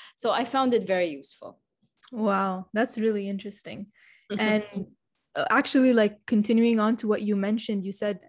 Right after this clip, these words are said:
Speaker 2: that you were a teacher for one year,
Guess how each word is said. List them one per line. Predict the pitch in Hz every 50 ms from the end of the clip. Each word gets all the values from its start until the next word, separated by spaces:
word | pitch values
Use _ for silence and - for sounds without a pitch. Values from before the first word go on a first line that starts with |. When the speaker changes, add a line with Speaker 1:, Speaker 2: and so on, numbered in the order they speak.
| - -
Speaker 2:
that | 202 190 185 185 185 185 180 180
you | 180 180 196 190 190 185 185
were | 175 185 190 190
a | 190
teacher | 190 - 214 220 214 254 233
for | 226 - 202
one | 185 185 190 196 190
year, | 185 185 185 185 196 285 349